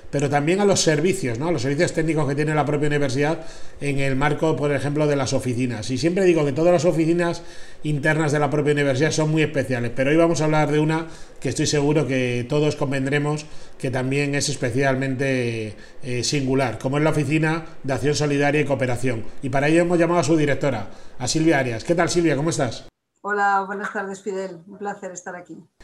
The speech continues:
Speaker 1: Muchísimas gracias a ti por estar hoy con nosotros en Conociendo la uam, de verdad.
Speaker 2: Gracias a vosotros, Fidel. Gracias por permitir este espacio. Creo que todos, gracias a tu iniciativa, a la iniciativa que habéis tenido en la Fundación,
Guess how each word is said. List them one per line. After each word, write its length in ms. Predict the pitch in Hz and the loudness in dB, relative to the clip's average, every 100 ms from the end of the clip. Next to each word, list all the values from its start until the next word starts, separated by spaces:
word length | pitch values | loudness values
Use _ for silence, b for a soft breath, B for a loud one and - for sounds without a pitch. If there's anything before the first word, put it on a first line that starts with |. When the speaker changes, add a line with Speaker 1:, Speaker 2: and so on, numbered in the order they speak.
| - | -8
Speaker 1:
Muchísimas 420 | 143 131 160 180 | -4 0 2 2
gracias 280 | 165 165 165 | 2 2 2
a 100 | 151 | 2
ti 120 | 165 | 2
por 120 | 156 | 2
estar 240 | 147 147 147 | 0 0 2
hoy 120 | 156 | 2
con 160 | 151 147 | 0 0
nosotros 340 | 143 156 156 | 0 0 0
en 80 | 147 | -2
Conociendo 420 | 143 139 143 147 | -2 0 0 0
la 140 | 135 | 0
uam, 160 | 123 120 | 0 0
de 60 | 120 | -2
verdad. 320 | 123 135 - _ _ _ _ _ _ _ _ | 0 -2 -4 _ _ _ _ _ _ _ _
Speaker 2:
Gracias 380 | 208 208 233 226 | -6 -2 -2 -2
a 40 | |
vosotros, 440 | 220 208 226 220 208 | -4 -4 -4 -6 -6
Fidel. 360 | 214 220 226 233 B B B _ | -4 -4 -4 -8 B B B _
Gracias 320 | 214 202 208 | -8 -6 -6
por 600 | 220 220 214 208 208 196 | -2 -2 0 -2 -6 -8
permitir 360 | 214 196 202 220 | -8 -6 -4 -6
este 200 | 220 214 | -6 -8
espacio. 420 | - 226 233 269 | -2 -2 0 -6
Creo 180 | 226 208 | -6 -8
que 100 | 202 | -8
todos, 340 | 220 214 208 | -6 -4 -6
gracias 360 | 202 208 208 202 | -4 -6 -6 -8
a 160 | 202 | -8
tu 280 | 202 202 196 | -8 -8 -6
iniciativa, 680 | 196 196 196 190 226 233 220 | -6 -8 -10 -8 -4 2 2
a 60 | 202 | 2
la 60 | |
iniciativa 480 | 190 190 190 196 190 | -4 -10 -12 -10 -10
que 80 | 196 | -10
habéis 160 | 190 | -12
tenido 140 | 196 190 | -10 -8
en 60 | |
la 80 | 190 | -8
Fundación, 600 | 185 190 185 208 208 208 | -10 -12 -12 -8 -8 -10